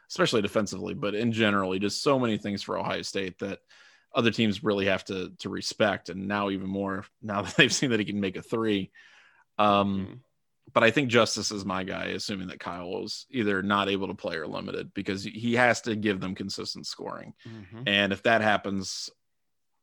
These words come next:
Speaker 1: really hard to deal with him, E J, and Dwayne doing their thing. And then, of course, you got C J too. C J is another guy who could emerge as an X factor. I mean, it, <laughs> especially if Justin Ahrens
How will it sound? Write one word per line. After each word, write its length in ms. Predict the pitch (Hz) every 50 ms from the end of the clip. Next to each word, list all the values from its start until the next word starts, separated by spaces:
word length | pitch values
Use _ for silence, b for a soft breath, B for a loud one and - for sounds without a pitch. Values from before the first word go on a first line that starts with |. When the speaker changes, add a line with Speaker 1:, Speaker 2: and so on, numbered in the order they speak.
| _ _ _ _ _ 117 123 123
Speaker 1:
really 360 | 123 123 131 139 143 135 131
hard 240 | 120 120 117 110 104
to 100 | 101 101
deal 440 | 95 95 101 95 95 90 90 90 - _
with 220 | 107 104 - - _ _ -
him, 500 | - 120 120 117 110 104 101 101 98 - _ -
E 160 | 110 104 101
J, 460 | 98 98 101 92 92 92 92 92 - - _
and 460 | 101 98 95 90 87 87 90 98 - - - _ _ _ _ _ _ _ _ _ _ -
Dwayne 480 | 98 98 98 92 90 90 92 90 101
doing 220 | 101 101 95 92 92
their 120 | 92 95
thing. 200 | - - 104 101
And 80 | 104 110
then, 100 | 117 127
of 60 | 123
course, 180 | - 160 147 -
you 40 | 151
got 140 | 160 147
C 180 | - - 170 196
J 160 | 185 160 120 113
too. 140 | 165 147 B B B
C 200 | - - - 175
J 120 | 190 226 233
is 120 | 214 175
another 240 | 175 147 156 185 190
guy 180 | 160 151 135
who 60 | 127 117
could 140 | 123 120
emerge 240 | 110 113 113 113 107
as 100 | 107 104
an 80 | 110 107
X 180 | 104 104 -
factor. 440 | - - 104 101 98 - 104 98 95
I 60 | 101
mean, 160 | 104 110 110 113
it, 180 | 110 123 120 - _ b b b b b b b b b _ _ _ _ _ _ -
<laughs> 180 | 147 - -
especially 580 | 180 160 - - - - 196 185 - - - 196
if 180 | 165 - - -
Justin 260 | 180 165 - - 139
Ahrens 460 | 131 135 151 151 143 139 135 123 -